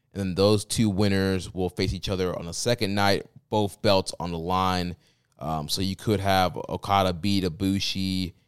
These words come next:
and Naito beat Jay, and then you do Okada Naito the second night for both belts. Uh, you could have Ibushi versus Naito for both belts the second night. Um, I've been seeing a lot of people kind of fancy booking and throwing that scenario out there.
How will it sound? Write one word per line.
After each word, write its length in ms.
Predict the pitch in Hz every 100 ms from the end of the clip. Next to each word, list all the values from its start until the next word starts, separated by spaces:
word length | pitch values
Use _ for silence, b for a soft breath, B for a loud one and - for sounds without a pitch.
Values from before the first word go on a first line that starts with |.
| _ _ _ -
and 380 | 90 87 85 92
Naito 360 | 98 - 95
beat 220 | 82 90 -
Jay, 360 | - 98 98
and 80 | 90
then 80 | 90
you 80 | 90
do 200 | 90 85
Okada 320 | - 95 87
Naito 380 | 87 98 95 90
the 60 |
second 300 | 85 92 87
night 180 | 92 90
for 100 | 85
both 340 | 82 98 98
belts. 580 | - 98 92 85 - - - _ _ _ -
Uh, 280 | 71 55 52 - _ -
you 100 | 95
could 140 | -
have 160 | 90 85
Ibushi 440 | 85 110 110 110
versus 200 | 101 101
Naito 380 | 104 98 107 98
for 100 | -
both 260 | 87 95 -
belts 240 | 95 92
the 40 | -
second 300 | 98 85 87
night. 360 | 90 90 87 -
Um, 400 | 76 57 52 101 _ _ _ _ -
I've 120 | 101
been 80 | 104
seeing 200 | - 104
a 40 |
lot 180 | 92 107
of 60 | 104
people 420 | 101 95 90 - b b -
kind 140 | 101
of 100 | 95
fancy 260 | 104 95 92
booking 260 | 92 92 90
and 80 |
throwing 200 | - 92
that 140 | 90 87
scenario 460 | 90 87 87 85
out 240 | 82 82 73
there. 280 | 82 76